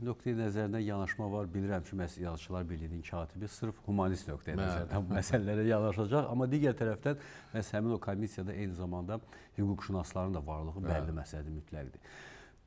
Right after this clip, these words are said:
Speaker 1: Mənə hansı məqam maraqlıdır? Humanistin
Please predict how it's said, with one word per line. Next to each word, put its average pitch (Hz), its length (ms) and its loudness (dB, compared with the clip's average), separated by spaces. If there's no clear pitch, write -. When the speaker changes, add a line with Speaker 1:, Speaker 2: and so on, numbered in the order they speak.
Speaker 1:
Mənə 123 240 4
hansı 98 400 2
məqam 82 300 2
maraqlıdır? 80 540 -2
Humanistin 95 720 2